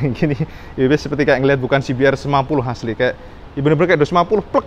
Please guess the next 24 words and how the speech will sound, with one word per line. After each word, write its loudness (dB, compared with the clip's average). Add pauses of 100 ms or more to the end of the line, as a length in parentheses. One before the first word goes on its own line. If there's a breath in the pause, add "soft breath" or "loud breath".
ketiplek, -2
Cak, -6
pokoknya. -2 (160)
Oke? -2 (500 loud breath)
Kita 0
melangkah 4 (160)
versi 2
Repsol, 4
Cak. 4
Ini 0
yang -8
paling -4
keren, 0
Cak. -2 (640)
Maksudnya 0
kalau 2
sampean 0
suka 2
yang 4
bener-bener 2
Moto 0
G -2
P 0
feel, 2